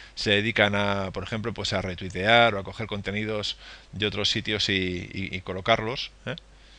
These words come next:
Y luego, pues bueno, si hay acciones específicas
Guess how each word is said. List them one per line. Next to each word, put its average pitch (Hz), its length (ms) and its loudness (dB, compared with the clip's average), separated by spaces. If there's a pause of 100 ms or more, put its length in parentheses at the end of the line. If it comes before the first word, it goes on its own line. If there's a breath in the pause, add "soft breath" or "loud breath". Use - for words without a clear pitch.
(840 soft breath)
Y 101 180 2
luego, 104 240 -2
pues 104 100 -6
bueno, 101 160 -4
si - 140 0
hay 104 80 6
acciones 104 340 2
específicas 117 800 4